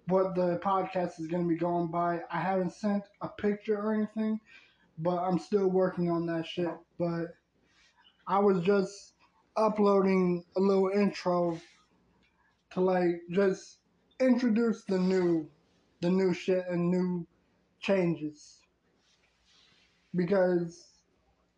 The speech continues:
the last time that we recorded, we were just going by the J and D podcast,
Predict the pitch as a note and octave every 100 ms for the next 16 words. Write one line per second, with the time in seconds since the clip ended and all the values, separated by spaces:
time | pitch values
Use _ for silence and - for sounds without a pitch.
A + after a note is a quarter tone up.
0 | _ _ _ _ E3 F3+ G#3+ A3 G#3+ A#3
1 | G#3+ G#3 F#3+ G#3 G#3 F#3+ A3 G3+ F#3 F3+
2 | E3+ G3 G#3 F#3 F#3+ E3 E3+ F#3+ F#3 F3+
3 | E3+ E3 D#3 G3 F#3+ F3+ E3+ F3+ E3+ D#3+
4 | E3+ E3 D#3+ -